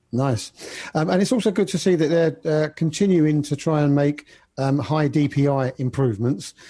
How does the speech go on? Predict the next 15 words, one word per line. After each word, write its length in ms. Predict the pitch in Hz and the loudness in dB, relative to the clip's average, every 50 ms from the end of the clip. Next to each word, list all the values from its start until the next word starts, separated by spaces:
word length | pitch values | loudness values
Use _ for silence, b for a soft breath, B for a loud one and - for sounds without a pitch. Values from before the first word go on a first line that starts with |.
| B B B | B B B
although 300 | B 147 143 143 160 156 | B -2 0 0 2 2
they 160 | 151 156 156 165 | 2 2 2 2
are 160 | 175 175 156 | 2 0 -2
saying 340 | - - 156 147 147 147 139 | -2 -2 0 0 2 2 0
that 100 | 151 151 | 0 -2
at 120 | 147 - | -4 -4
the 80 | 147 151 | -2 0
moment 380 | 160 160 151 135 135 143 147 | 0 2 2 2 0 0 -2
they 100 | 143 135 | -4 -6
still 240 | 127 - - 151 139 | -4 -2 -2 0 0
haven't 320 | 113 135 139 131 139 131 | 0 0 -2 -2 -2 -4
got, 240 | 131 131 127 - - _ _ _ _ _ _ _ _ - | -2 -2 -2 -2 -4 _ _ _ _ _ _ _ _ -4
um, 300 | 123 127 127 127 151 - | -2 0 0 0 -2 -4
fractional 600 | - - - 143 - - - - 131 131 127 120 | -6 -6 -4 -4 -4 -4 -4 -2 -2 -2 -2 -4
scaling, 580 | - - - 160 156 135 113 107 107 113 135 139 | -4 -4 -2 0 0 0 0 -2 -4 -4 -6 -8